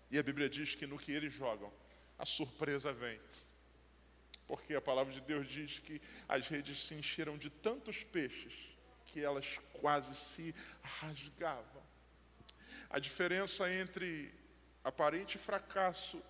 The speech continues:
e sucesso, essa mudança acontece em uma manhã. Uma manhã onde homens que lavaram suas redes da noite anterior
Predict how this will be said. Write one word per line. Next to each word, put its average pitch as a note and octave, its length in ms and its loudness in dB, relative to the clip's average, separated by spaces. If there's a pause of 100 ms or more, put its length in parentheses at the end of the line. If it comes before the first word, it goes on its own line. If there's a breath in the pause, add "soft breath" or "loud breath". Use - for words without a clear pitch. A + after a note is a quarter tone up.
(100)
e F3+ 80 -8
sucesso, - 920 -6 (1000 loud breath)
essa G3 300 6
mudança G#3 800 2
acontece F#3+ 1000 0 (960)
em G3 140 -6
uma C4 160 -4
manhã. C#3 360 -6 (1300 loud breath)
Uma F3+ 160 2
manhã F#3 640 2
onde F#3 540 -2 (100)
homens G3 720 0 (320)
que G#3 120 -2
lavaram F#3+ 540 6
suas G3 380 0
redes F3 600 0
da F3 160 0
noite F#3+ 380 -2
anterior F#3+ 600 -4